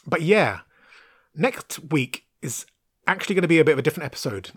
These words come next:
I mean, I know I'm talking about, like, doing Goldfinger and Punch Drunk Love, but next week, I'm not gonna be reviewing movies.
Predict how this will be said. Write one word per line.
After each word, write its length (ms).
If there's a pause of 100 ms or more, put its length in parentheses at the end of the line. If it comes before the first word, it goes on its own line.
(180)
I 60
mean, 100
I 60
know 160
I'm 80
talking 180
about, 220
like, 180
doing 260
Goldfinger 580
and 100
Punch 180
Drunk 220
Love, 380 (1200)
but 140
next 460
week, 440 (1040)
I'm 200
not 140
gonna 120
be 100
reviewing 680
movies. 840